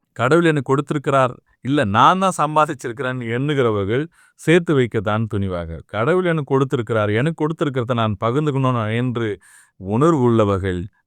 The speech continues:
பகிர்ந்து கொண்டே இருப்பார்கள். அன்பு பிரியமானவர்களே, ஏழைகளில் நாம் இறைவனை காண வேண்டும். நிச்சயமாக அதுதான் இந்த விழாவும் நமக்கு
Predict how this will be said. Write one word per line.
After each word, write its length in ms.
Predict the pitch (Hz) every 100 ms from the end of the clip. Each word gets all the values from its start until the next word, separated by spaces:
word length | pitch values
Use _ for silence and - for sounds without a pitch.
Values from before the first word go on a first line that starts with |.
| _
பகிர்ந்து 340 | - 101 117 113
கொண்டே 320 | 98 90 90
இருப்பார்கள். 520 | 90 82 80 - - - _ _ _ _ _ _ _ _ -
அன்பு 320 | 165 190 165 -
பிரியமானவர்களே, 680 | 139 123 110 101 98 95 98 _ -
ஏழைகளில் 760 | 107 113 139 135 113 107 107
நாம் 400 | - 90 92 101 98
இறைவனை 500 | 95 98 92 90 87
காண 300 | - 85 78
வேண்டும். 340 | 78 76 69 - _ _ _ _
நிச்சயமாக 720 | - 104 - 139 113 104 127 165 _ _
அதுதான் 500 | - 98 104 101 139
இந்த 280 | 139 101 92 85
விழாவும் 500 | 101 113 107 120 143
நமக்கு 580 | 95 92 87 113 139